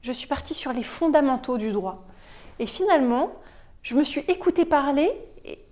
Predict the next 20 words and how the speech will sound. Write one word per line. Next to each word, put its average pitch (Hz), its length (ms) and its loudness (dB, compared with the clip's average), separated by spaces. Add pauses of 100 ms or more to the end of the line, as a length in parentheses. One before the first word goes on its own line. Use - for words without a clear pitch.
(460)
je, 240 400 -8
je 254 140 -4
sais 302 160 -2
pas, - 180 -4 (220)
je, 254 300 -2
je, 247 440 -2
je 254 120 -6
suis - 260 -8
incapable 320 380 4
de 254 60 -2
te 247 100 -4
dire 226 220 -4
ce - 60 -16
que 240 140 -4
j'ai 208 160 -4
pu - 180 -8
dire 285 220 4
à 294 80 8
ce 285 140 -6
moment-là, 233 400 2